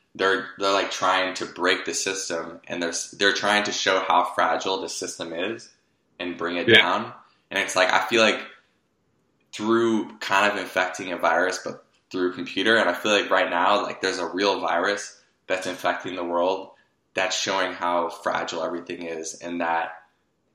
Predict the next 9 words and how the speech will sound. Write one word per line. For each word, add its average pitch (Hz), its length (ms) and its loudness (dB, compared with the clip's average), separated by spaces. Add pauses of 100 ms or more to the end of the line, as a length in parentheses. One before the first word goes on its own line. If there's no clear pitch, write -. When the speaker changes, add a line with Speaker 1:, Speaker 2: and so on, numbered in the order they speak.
(160)
Speaker 1:
it 90 140 -8
could 101 140 -2
all 92 260 4
just 87 220 -6
break 90 280 -2
down 85 320 2
like - 180 -2 (100)
that. 82 340 0 (1040)
Speaker 2:
Yeah, 147 400 10